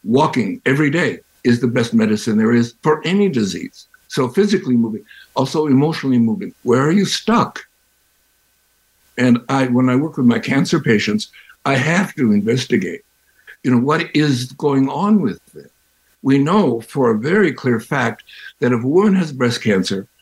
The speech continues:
and she has a supportive partner, somebody who is helping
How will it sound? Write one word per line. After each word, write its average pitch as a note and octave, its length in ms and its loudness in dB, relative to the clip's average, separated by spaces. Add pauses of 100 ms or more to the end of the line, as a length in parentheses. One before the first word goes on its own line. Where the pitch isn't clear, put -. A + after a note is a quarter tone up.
(240)
and B2+ 180 2
she C3+ 160 0
has B2 180 0
a B2 60 -4
supportive F#3+ 640 -2
partner, A#2 480 -6 (320)
somebody B2+ 360 0
who A2+ 200 0
is A2 120 0
helping D3+ 580 0